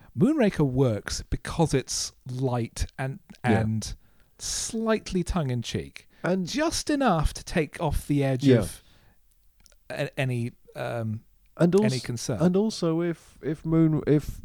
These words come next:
Speaker 2: um, oh, I can't believe it.
Speaker 1: Spy Who
Speaker 2: What,
Speaker 1: Loved Me?
Speaker 2: it, what a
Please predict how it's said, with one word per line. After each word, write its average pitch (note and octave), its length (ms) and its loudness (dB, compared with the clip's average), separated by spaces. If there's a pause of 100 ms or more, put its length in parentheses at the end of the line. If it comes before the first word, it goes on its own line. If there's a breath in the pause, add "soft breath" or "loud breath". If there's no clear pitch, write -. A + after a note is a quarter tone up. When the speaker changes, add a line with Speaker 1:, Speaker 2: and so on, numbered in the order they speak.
(120)
Speaker 2:
um, C#3 520 -4 (1800)
oh, G#2 300 -10
I - 160 -20
can't E2 200 -20
believe G#2+ 180 -12
it. F2+ 40 -14
Speaker 1:
Spy C#3 220 -4
Who E3+ 100 0
Speaker 2:
What, F#3 60 2
Speaker 1:
Loved G3 120 -4
Me? D4+ 100 -12
Speaker 2:
it, C#3+ 140 -12
what F3+ 220 -14
a A2 180 -6